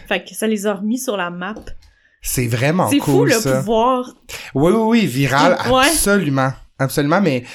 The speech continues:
Speaker 2: eux le méritent. Tu sais, comme, c'est un album vraiment épique, là. Je
Speaker 1: Ouais,
Speaker 2: trouve qu'il
Speaker 1: ouais.
Speaker 2: mérite ce succès-là, puis je suis content qu'elle soit revenue, tu sais, dans les charts. Je savais pas, c'est drôle, numéro un.
Speaker 1: Ouais.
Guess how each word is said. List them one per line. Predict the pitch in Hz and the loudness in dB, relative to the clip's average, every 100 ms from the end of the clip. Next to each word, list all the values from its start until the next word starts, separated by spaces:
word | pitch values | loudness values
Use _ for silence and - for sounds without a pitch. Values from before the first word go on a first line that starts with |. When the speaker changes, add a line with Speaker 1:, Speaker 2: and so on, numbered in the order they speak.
| - - _ - - _ - | -20 -20 _ -20 -20 _ 2
Speaker 2:
eux | 185 190 | 4 6
le | 156 | 4
méritent. | 127 131 135 139 127 _ _ _ _ - | 2 -4 -2 -2 -4 _ _ _ _ -6
Tu | 165 | -6
sais, | |
comme, | 160 147 123 | 0 0 0
c'est | 120 160 | 0 0
un | 139 | 2
album | 131 139 160 | 0 2 2
vraiment | 151 131 143 | 0 -2 -2
épique, | 135 117 - 139 120 - | -2 -4 -2 -2 -2 -6
là. | 127 117 | -2 0
Je | 110 226 | 0 -2
Speaker 1:
Ouais, | |
Speaker 2:
trouve | - 247 | 0 0
qu'il | 247 | 0
Speaker 1:
ouais. | 254 | 2
Speaker 2:
mérite | 262 131 135 156 - | 2 0 0 -2 -2
ce | 127 | -4
succès-là, | 110 - - 127 120 143 | -4 -6 -4 -2 0 0
puis | 151 120 | -2 -4
je | |
suis | - | -4
content | 127 113 123 131 | -4 -4 -4 -6
qu'elle | 135 110 | -6 -6
soit | - 110 | -4 -6
revenue, | 113 104 110 117 117 120 117 | -6 -8 -8 -8 -8 -10 -12
tu | - | -10
sais, | |
dans | 117 | -6
les | 104 98 | -6 -8
charts. | - 104 113 - - - | -8 -8 -8 -14 -18 -4
Je | |
savais | 131 110 120 | 0 0 0
pas, | 160 226 | 0 -2
c'est | 233 135 | -2 -4
drôle, | 123 147 233 | 0 0 0
numéro | 175 131 127 131 | -2 -4 -2 0
un. | 135 170 180 | 0 -2 -4
Speaker 1:
Ouais. | 233 247 277 | -4 -2 -2